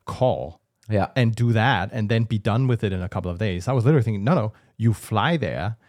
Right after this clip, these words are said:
Speaker 1: you spend a lot of time, you hop on sales calls, if that's where there's something to learn from, and actually spend the time with the people, uh,
Speaker 2: Yeah.
Speaker 1: to really unearth what is going on."
Speaker 2: And everyone here on the call is gonna be like, "Well, my boss is never gonna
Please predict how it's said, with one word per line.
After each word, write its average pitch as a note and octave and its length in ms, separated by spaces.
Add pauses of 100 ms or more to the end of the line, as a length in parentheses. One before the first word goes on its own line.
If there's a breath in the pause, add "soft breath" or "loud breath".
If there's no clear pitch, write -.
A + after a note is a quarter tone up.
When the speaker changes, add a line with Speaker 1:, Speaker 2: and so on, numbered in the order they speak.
(160 soft breath)
Speaker 1:
you A2 140
spend G#2 360
a G2+ 60
lot A#2+ 260
of A#2+ 120
time, G#2 280
you G2 120
hop - 280
on G2+ 120
sales C#3 360
calls, B2 320
if F#2+ 120
that's A2+ 280
where G#2+ 400
there's G#2+ 220
something G#2+ 360
to - 120
learn G2+ 320
from, D#3+ 300 (400 loud breath)
and A#2+ 120
actually B2 220
spend A2+ 460
the A2 80
time F#2 540
with G#2+ 280
the G2 100
people, F#2 480 (320)
uh, G2+ 120
Speaker 2:
Yeah. G2 220
Speaker 1:
to A#2+ 100
really C#3 320
unearth F#2+ 480
what G#2 180
is F#2+ 100
going F2 240
on." D2+ 280
Speaker 2:
And A2+ 100
everyone D3 380
here C#3 140
on C3+ 100
the A#2 60
call A#2 220
is A2+ 80
gonna A2 160
be G#2+ 60
like, G2+ 180
"Well, C3+ 280
my B2 160
boss B2+ 340
is A#2 100
never B2+ 240
gonna A#2 320